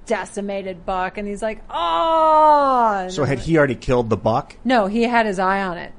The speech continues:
Speaker 1: So he was out, like, tracking, trying to get it, and he did, but a little too late.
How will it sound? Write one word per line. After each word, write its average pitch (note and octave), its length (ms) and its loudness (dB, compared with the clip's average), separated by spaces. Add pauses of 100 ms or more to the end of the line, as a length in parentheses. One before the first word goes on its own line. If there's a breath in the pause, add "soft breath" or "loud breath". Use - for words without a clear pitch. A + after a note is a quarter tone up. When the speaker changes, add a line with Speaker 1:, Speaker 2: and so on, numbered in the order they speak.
Speaker 1:
So F#3+ 220 -4
he F#3 140 -2
was F#3 180 -6
out, F#3+ 320 -2
like, E3+ 200 -8
tracking, F#3 600 -4
trying F3+ 300 -6
to D#3+ 60 -10
get F#3 240 -2
it, E3+ 200 -8 (160)
and E3+ 160 -8
he E3+ 80 -12
did, F3 500 -2
but F#3 120 -6
a F3+ 100 -6
little F#3 220 -4
too F3 260 -8
late. G3 440 -2